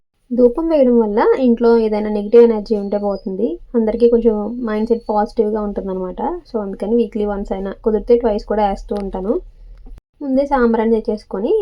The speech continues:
కొంచెం పౌడర్లా చేసుకొని పక్కన పెట్టుకుంటాను అనమాట, ఇలా వారానికి ఒకసారి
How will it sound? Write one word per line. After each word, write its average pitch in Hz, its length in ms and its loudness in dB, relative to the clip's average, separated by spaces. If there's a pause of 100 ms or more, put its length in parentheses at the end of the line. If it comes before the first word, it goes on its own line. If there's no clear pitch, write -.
కొంచెం 233 260 2
పౌడర్లా 208 400 2
చేసుకొని 202 460 -6
పక్కన 202 260 -8
పెట్టుకుంటాను 190 460 -8
అనమాట, 180 280 -10 (320)
ఇలా 214 180 2
వారానికి 196 380 -2
ఒకసారి 202 360 -6